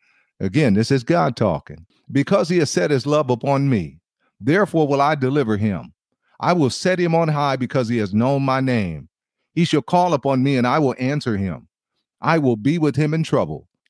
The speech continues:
I will deliver him and honor him. With long life will I satisfy him, and I will show him my salvation." We see here that the lover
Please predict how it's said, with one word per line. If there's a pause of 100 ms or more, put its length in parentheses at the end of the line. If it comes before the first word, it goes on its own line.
(120)
I
will
deliver
him
and
honor
him. (520)
With
long
life
will
I
satisfy
him, (260)
and
I
will
show
him
my
salvation." (360)
We
see
here
that
the
lover